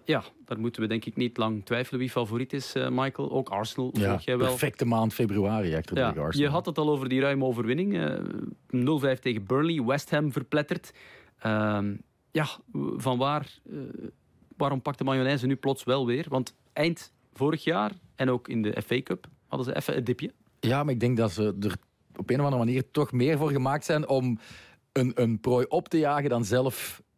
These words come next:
Speaker 2: opgejaagd te worden i-, in de Premier League. Dus ik hoop dat ze dat ook kunnen blijven doen tot de laatste speeldag en er dan nog over gaan. Maar je hebt drie, eh, titelkandidaten op dit moment,
Speaker 1: City,
Speaker 2: hè. Liverpool
Speaker 1: Liverpool.
Speaker 2: staat eerste. Eh, City heeft nog een wedstrijd te goed, die wel net weer punten hebben laten liggen tegen Chelsea. Dus ik denk dat we, eh, in Engeland misschien wel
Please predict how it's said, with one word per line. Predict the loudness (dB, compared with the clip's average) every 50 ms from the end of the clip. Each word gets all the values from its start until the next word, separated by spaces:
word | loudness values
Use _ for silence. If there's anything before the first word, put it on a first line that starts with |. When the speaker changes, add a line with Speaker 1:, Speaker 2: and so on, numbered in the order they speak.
| _
Speaker 2:
opgejaagd | 0 0 0 0 2 2 4 4 4 2 0 -2
te | -2 0
worden | 2 2 2 2 2 2 0 0 0 -2
i-, | -2 -4 -4 -2
in | -2 -2
de | -2 -2
Premier | -2 0 0 0 2 2 2
League. | 0 0 -2 -2 -6
Dus | -6 -4 -4 -4 -6 -10 -10 -14 -16 _ _ _ _ _ _ -4
ik | -2 0
hoop | 2 2 2 2 2
dat | 2 0 0
ze | 0 0
dat | 2 2 2
ook | 2 2
kunnen | 2 2 0 2
blijven | 2 2 2 2 2
doen | 0 0
tot | 0 0 0
de | 0
laatste | 2 0 0 0 -4
speeldag | -8 -2 0 2 2 2 2 0
en | 2 0
er | 0 0
dan | 2 2 2
nog | 4 4
over | 4 2 2 0 -2
gaan. | -4 -2 -2 0 0
Maar | 0 -2 -2 -6 -10 -10 -10 -10 -10 -10 -4
je | 0 0
hebt | 0 0 -2 _
drie, | -4 -2 0 2 2 4 4
eh, | 4 2 2 4 4 4 4
titelkandidaten | 2 2 0 -2 -2 -2 -2 0 0 0 0 0 0 0 0 0
op | -2 0
dit | 0 0
moment, | 0 0 0 2 2
Speaker 1:
City, | 2 4
Speaker 2:
hè. | 4
Liverpool | 4 4 2 2 2 2 2
Speaker 1:
Liverpool. | 2 2 2 0 0
Speaker 2:
staat | 2
eerste. | 2 2 2 0 0 0 0 0
Eh, | 0 0 0 0 0
City | 0 0 -2 0 2
heeft | 0 0 2
nog | 2 2
een | 2
wedstrijd | 2 2 0 0 0 0 0 0
te | 0
goed, | 0 0 0 0 -2 -6 -18 -18 -16 -16 -16 -16 -18 -18 -8 -2
die | 0 2
wel | 4 4 4 4 2 0
net | 2 2 2 2 2
weer | 0 -2 0
punten | 2 0 2 2
hebben | 2 2 2 2
laten | 2 0 0
liggen | 0 0 2 2
tegen | 2 2 0 2
Chelsea. | 2 0 0 0 0 0 0
Dus | 0 0 0
ik | 0 0
denk | 2 2 2 4
dat | 4 4 4
we, | 4 2
eh, | 2 0 0 0 0 0 0 -2 -2
in | -2 0
Engeland | 0 2 2 2 0 0
misschien | -2 -2 0 0 2
wel | 2 2 0 -2